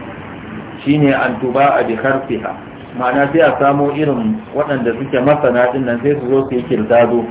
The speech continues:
su kwatanta, su auna, su ce, "Eh, bishiyar nan za ta kai kaza." Misali, su ce, "Wannan bishiyar inda in an bar ta har ta kai nunanta, kuma aka cire wannan ƴaƴan har suka bushe, za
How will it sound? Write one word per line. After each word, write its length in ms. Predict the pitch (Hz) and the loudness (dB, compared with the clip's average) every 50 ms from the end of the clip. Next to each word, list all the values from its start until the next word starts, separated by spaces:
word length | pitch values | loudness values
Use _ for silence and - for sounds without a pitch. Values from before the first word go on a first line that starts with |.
| - - - - - - - - | -10 -14 -16 -16 -14 -14 -12 -10
su 100 | - 113 | -10 -6
kwatanta, 680 | - - 156 156 151 147 127 120 - 131 127 127 127 - | 0 2 4 4 4 4 2 2 2 0 0 0 0 -2
su 40 | 120 | -4
auna, 400 | - 127 139 143 139 131 117 110 - | -4 -2 0 0 2 0 0 -2 -4
su 80 | 117 110 - | -8 -8 -6
ce, 80 | 131 120 | -4 -4
"Eh, 180 | 110 123 135 | -2 -2 -4
bishiyar 380 | 131 135 151 147 - 165 156 135 | -2 -2 -2 0 2 2 2 2
nan 160 | 127 131 123 113 | 2 0 0 2
za 120 | 127 123 | 2 2
ta 100 | 123 123 | 2 2
kai 200 | 110 101 110 110 | 0 2 2 0
kaza." 300 | 107 107 101 87 90 90 90 - - - - - - - - - - - - - - - - - - - - | 0 0 -4 -4 -4 -6 -10 -10 -14 -16 -16 -16 -18 -18 -18 -18 -18 -18 -16 -16 -16 -16 -16 -16 -16 -12 -10
Misali, 400 | 113 107 107 139 - 147 143 135 135 | -6 0 2 4 6 6 4 2 0
su 80 | 117 107 | -4 -2
ce, 100 | - 139 | 0 2
"Wannan 360 | 131 143 147 143 147 127 117 | 4 4 2 2 0 0 2
bishiyar 460 | 120 135 135 139 143 135 120 113 107 | 0 0 2 2 2 2 2 0 -2
inda 480 | 123 139 151 147 139 127 113 107 107 - | -4 -4 -2 2 2 2 4 2 2 -2
in 120 | 123 131 131 | -4 -8 -6
an 180 | 123 135 135 127 | -4 -4 -2 2
bar 160 | - - - | 0 0 0
ta 100 | - 123 110 | 0 -4 -2
har 120 | 117 127 - | -2 -2 0
ta 140 | - 139 131 131 | 0 0 0 0
kai 180 | - 143 139 | 0 0 0
nunanta, 540 | 139 131 117 107 110 117 117 117 - 110 - - - - - - - - - - - - - | 0 0 0 0 0 0 0 -2 -4 -6 -8 -8 -10 -14 -16 -16 -16 -16 -16 -16 -14 -8 -4
kuma 180 | 127 131 139 131 | -2 0 2 4
aka 240 | 139 147 143 147 113 - | 2 4 4 2 0 2
cire 260 | - 143 143 139 131 120 | 0 2 4 4 6 6
wannan 480 | 117 127 127 123 120 120 120 123 123 - | 4 4 2 2 0 0 0 -2 -2 -2
ƴaƴan 400 | - 131 131 131 - 139 131 113 107 - - - - - - - - - | 0 2 2 4 4 0 -2 -4 -4 -8 -10 -12 -12 -12 -12 -12 -6 0
har 240 | - 170 - - - | 2 2 4 4 0
suka 240 | 175 156 - 143 123 | -2 0 2 2 2
bushe, 460 | - 120 131 131 120 - - 107 - - - - - - - - - 113 | 2 2 0 -2 -2 -2 -6 -6 -6 -8 -12 -14 -16 -16 -16 -14 -10 -2
za 180 | 110 127 143 147 | 2 2 2 2